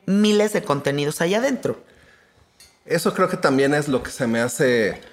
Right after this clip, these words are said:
Speaker 2: muy chido de Podimo, porque ahorita, pues, es una plataforma que no es tan conocida en Latinoamérica. Cuesta mucho más barato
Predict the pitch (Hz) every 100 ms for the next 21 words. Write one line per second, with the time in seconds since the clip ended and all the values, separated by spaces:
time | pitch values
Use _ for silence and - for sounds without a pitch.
0 | - - 113 117 - 131 120 110 - 101
1 | 110 110 110 - 92 - 107 107 117 -
2 | 123 110 117 135 123 110 110 107 104 -
3 | 120 120 117 - 107 110 117 107 104 101
4 | 98 117 113 107 95 110 104 107 110 104
5 | - 95 - - - - _ - 131 127
6 | 143 95 - - 104 113 - 113 127 143
7 | 151 143 139 - 135 131 -